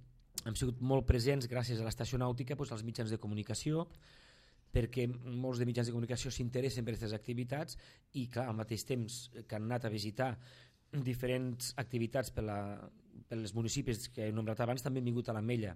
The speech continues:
Ens ha permès també rebre molts fam trips i press trips, o sigui, rebre agents de viatges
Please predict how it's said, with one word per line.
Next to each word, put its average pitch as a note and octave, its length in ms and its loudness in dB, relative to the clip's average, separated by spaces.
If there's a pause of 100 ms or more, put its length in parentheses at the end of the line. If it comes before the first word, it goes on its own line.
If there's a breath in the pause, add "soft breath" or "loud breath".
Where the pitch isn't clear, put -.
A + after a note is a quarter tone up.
(120)
Ens B2+ 120 -2
ha B2 80 -4
permès B2+ 360 0
també B2 280 6 (440 loud breath)
rebre A#2+ 320 2
molts B2+ 320 2
fam G#2+ 240 2
trips C3+ 320 2
i A2+ 100 -2
press A2+ 220 4
trips, C3+ 240 -2
o - 40 -6
sigui, A#2+ 240 0 (600)
rebre B2 280 4
agents A2+ 260 2
de A2 100 2
viatges C3 540 2